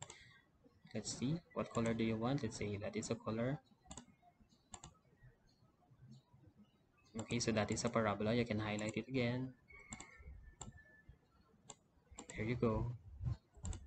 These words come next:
Okay, you, we can hide the two functions and try to observe the parabola.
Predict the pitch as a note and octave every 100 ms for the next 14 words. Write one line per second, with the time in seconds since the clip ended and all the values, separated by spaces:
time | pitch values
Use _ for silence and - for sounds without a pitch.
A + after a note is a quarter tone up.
0 | - - - - - - D3 B2 A#2 B2
1 | B2 A#2 B2+ A#2+ C3 B2 A2 - A#2+ -
2 | A2 - A2+ A2+ - - G#2 A2+ A2 G#2
3 | - - G#2 G2 G#2 G2 G2+ G2 - -